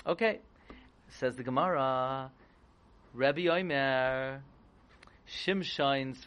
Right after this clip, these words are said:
first misstep was in Gaza. He lived with a Zoina in Gaza.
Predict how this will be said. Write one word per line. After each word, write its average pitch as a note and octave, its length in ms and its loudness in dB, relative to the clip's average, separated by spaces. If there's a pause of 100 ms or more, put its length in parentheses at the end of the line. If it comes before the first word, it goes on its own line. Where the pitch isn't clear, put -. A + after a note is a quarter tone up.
(120)
first F#3 340 0
misstep C#3 600 -2
was C3+ 200 -2
in C3+ 180 -4
Gaza. G2+ 760 0 (720)
He C3 180 -6
lived C#3+ 320 0
with C#3+ 180 -6
a C3+ 60 -2
Zoina C#3 520 -2
in C3 140 -6
Gaza. G#2 720 -2